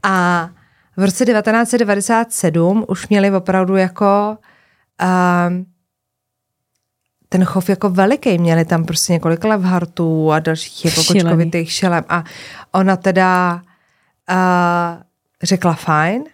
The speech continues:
Speaker 1: taky budeme chovat, ale nebudeme je rozmnožovat." Čímž chtěla zabránit tomu, aby ten Don s nima jako obchodoval.
Speaker 2: Jo.
Speaker 1: "Necháme je tady v klidu dožít, my jsme jim tady poskytli azyl, ale nebudeme s nima podnikat." Takže se samozřejmě kvůli tomu jako začali hádat.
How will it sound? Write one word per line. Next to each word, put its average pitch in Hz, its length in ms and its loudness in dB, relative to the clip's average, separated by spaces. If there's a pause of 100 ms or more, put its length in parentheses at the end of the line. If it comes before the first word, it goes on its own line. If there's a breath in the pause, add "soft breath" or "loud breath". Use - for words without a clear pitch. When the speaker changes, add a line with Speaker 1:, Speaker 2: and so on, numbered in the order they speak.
(300)
Speaker 1:
taky 196 220 -2
budeme 175 240 2
chovat, 180 340 -2
ale 196 140 0
nebudeme 196 440 0
je 202 140 -4
rozmnožovat." 175 540 -8
Čímž 196 300 -2
chtěla 226 280 0
zabránit 196 560 0
tomu, 185 340 0
aby 247 160 2
ten 277 260 0
Don 240 220 2
s - 140 -6
nima 247 200 2
jako 240 240 -2
obchodoval. 151 720 -2
Speaker 2:
Jo. 208 440 0
Speaker 1:
"Necháme 294 400 0
je 269 60 2
tady 190 220 0
v 180 80 -8
klidu 147 260 -2
dožít, 247 440 2
my 226 100 4
jsme 220 180 0
jim 214 120 2
tady 185 160 0
poskytli 160 460 -4
azyl, 277 380 0
ale 254 160 0
nebudeme 254 420 2
s - 100 -10
nima 226 160 2
podnikat." 165 640 -2 (480 loud breath)
Takže 285 260 2
se 330 140 -2
samozřejmě 262 480 2
kvůli 233 220 0
tomu 226 240 2
jako 214 180 0
začali 196 380 0
hádat. 151 480 0